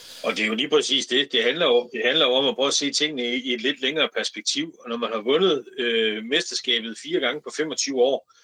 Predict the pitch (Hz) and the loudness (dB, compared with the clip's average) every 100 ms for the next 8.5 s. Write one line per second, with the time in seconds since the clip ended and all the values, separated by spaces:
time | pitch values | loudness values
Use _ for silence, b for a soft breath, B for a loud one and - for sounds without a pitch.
0 | b _ 123 117 113 110 110 110 113 110 | b _ -2 2 4 4 4 2 2 -2
1 | 160 147 131 147 160 139 113 147 185 113 | -2 -2 0 -2 2 0 2 2 0 0
2 | 117 113 170 - 113 113 113 - 147 131 | 0 0 -2 -2 -2 -2 -4 -6 -6 -4
3 | - 156 147 127 131 156 117 117 113 - | -4 0 2 2 2 2 0 0 0 2
4 | 151 151 113 113 - - 233 143 127 - | 0 0 -2 -4 -4 -4 -4 -2 -4 -4
5 | 120 240 - 226 220 120 - 120 B B | -4 -4 -2 -2 -2 -2 -2 -4 B B
6 | - 123 120 156 247 226 170 156 - _ | -12 -6 0 0 2 0 0 -2 -4 _
7 | _ _ 135 127 117 - 165 131 113 127 | _ _ -4 -2 -2 0 0 -2 -4 -2
8 | 120 180 147 127 180 | 0 0 0 0 0